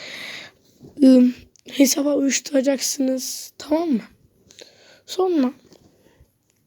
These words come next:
ım, Minecraft'a gireceksiniz. Minecraft'ta,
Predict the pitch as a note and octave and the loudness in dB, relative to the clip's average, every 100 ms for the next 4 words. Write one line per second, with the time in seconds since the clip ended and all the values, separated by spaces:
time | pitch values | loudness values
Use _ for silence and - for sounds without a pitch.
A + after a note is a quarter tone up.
0 | _ _ _ _ - - - - _ _ | _ _ _ _ -20 -20 -20 -20 _ _
1 | _ C4 B3 B3 B3 C#4 E4+ G4 F#4+ F4 | _ 6 8 8 6 0 2 2 2 0
2 | - E4 D4 - - E4+ D4 A#3+ C#4 A#3 | 0 -2 -2 -6 -4 0 4 8 8 8
3 | B3+ - - - - - - - - - | 4 0 -8 -12 -16 -14 -16 -20 -20 -20
4 | _ _ _ _ _ _ _ - - - | _ _ _ _ _ _ _ -20 -20 -20
5 | - - - _ D#4+ F#4 G#4 F#4 C#4 B3 | -20 -20 -20 _ 2 4 4 4 4 4
6 | G#3 - - C#4 | 4 -2 0 0